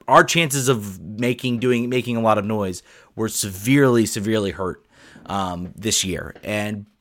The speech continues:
uh, I, I hope he's back in his future, and I hope he, I hope he's back to himself. And this team is looking at, you know, and I think they're also, they also gotta look, you know, we signed Edson Flores for four years. We got Julian Gressel for four years, seven hundred thousand dollars. Congrats to him.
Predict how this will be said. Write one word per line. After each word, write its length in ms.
uh, 420
I, 180
I 140
hope 200
he's 140
back 280
in 40
his 120
future, 280
and 80
I 40
hope 160
he, 180
I 60
hope 200
he's 240
back 260
to 80
himself. 460
And 240
this 180
team 220
is 140
looking 320
at, 240
you 80
know, 140
and 80
I 60
think 140
they're 140
also, 220
they 120
also 220
gotta 180
look, 240
you 80
know, 240
we 120
signed 240
Edson 240
Flores 340
for 80
four 220
years. 240
We 80
got 140
Julian 280
Gressel 320
for 140
four 240
years, 260
seven 180
hundred 140
thousand 300
dollars. 260
Congrats 400
to 100
him. 320